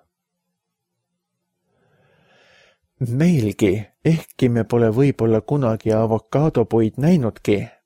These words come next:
pole raske mõista, miks just sellised puud sobivad hästi ka kristlase võrdkujundiks. Jumalast sündinud inimene on just selline nagu see puu. See tähendab, et usklikul inimesel on kaks loomust.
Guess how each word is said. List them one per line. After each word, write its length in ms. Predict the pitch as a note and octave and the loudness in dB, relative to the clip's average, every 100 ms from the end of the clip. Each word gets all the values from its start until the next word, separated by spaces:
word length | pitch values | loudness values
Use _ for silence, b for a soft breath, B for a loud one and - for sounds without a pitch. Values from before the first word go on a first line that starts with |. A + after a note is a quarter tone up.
| - | -2
pole 240 | B2+ A2+ | 2 2
raske 460 | C3 F3 - - G#2+ | 0 -2 -6 -2 -2
mõista, 640 | A#2 B2+ A2+ - A#2 A2 - | 0 -2 -4 -4 -4 -4 -8
miks 400 | C3+ C#3+ - - | -4 -4 -4 -6
just 320 | A2+ G#2+ - | -4 -4 -4
sellised 500 | - F3 A#2 A2 A2 - | -2 0 0 -2 -6 -4
puud 280 | C#3+ A#2 - | -2 -2 -4
sobivad 500 | - A2 G#2+ G2+ G2+ | -4 0 0 0 -2
hästi 340 | E3 D#3+ - B2+ | -4 -6 -6 -4
ka 100 | C3+ | -4
kristlase 600 | - D#3 D3 - G#2 G2+ | -2 -2 -2 -4 -6 -2
võrdkujundiks. 880 | G#2 G2 - - G2+ F2 F2 G2+ - - - _ _ _ _ _ _ B B B B B B - | 0 -2 -4 -2 -2 -2 -8 -12 -12 -14 -16 _ _ _ _ _ _ B B B B B B -6
Jumalast 720 | A#2+ D#3 F3 C3+ A#2 - - | 0 2 2 2 0 -2 -4
sündinud 600 | E3 C#3 A2 A#2 A2+ G#2+ | -2 -2 0 -2 0 -2
inimene 440 | D#3 D#3+ B2 A2+ G#2 | -2 -2 -2 -2 -2
on 180 | F#2+ G#2 | -4 -2
just 440 | E3+ F3+ - - | -4 -4 -8 -6
selline 540 | - D3+ C#3+ A#2 A#2 - | 0 4 4 2 0 -2
nagu 320 | C#3 B2+ C3+ | -2 0 0
see 260 | C3 D3+ C3 | 2 4 2
puu. 420 | A#2+ F#2+ - - _ _ _ _ _ B B B B | 2 -2 -2 -12 _ _ _ _ _ B B B B
See 320 | B - C3+ A#2+ | B 0 2 2
tähendab, 560 | D#3 D#3+ B2 B2 - - | 0 0 0 -2 -2 0
et 240 | B2 - | 0 0
usklikul 680 | E3 - - A#2+ - A2+ B2+ | -2 -4 -4 -4 -2 -2 -2
inimesel 520 | E3 B2+ A2+ A2+ A#2+ | 0 -2 -4 -2 0
on 140 | A2+ A#2 | 0 -2
kaks 340 | E3+ E3 - D#3 | -4 -6 -4 0
loomust. 640 | B2+ F#2 G2+ - - - | 0 0 -6 -12 -16 -20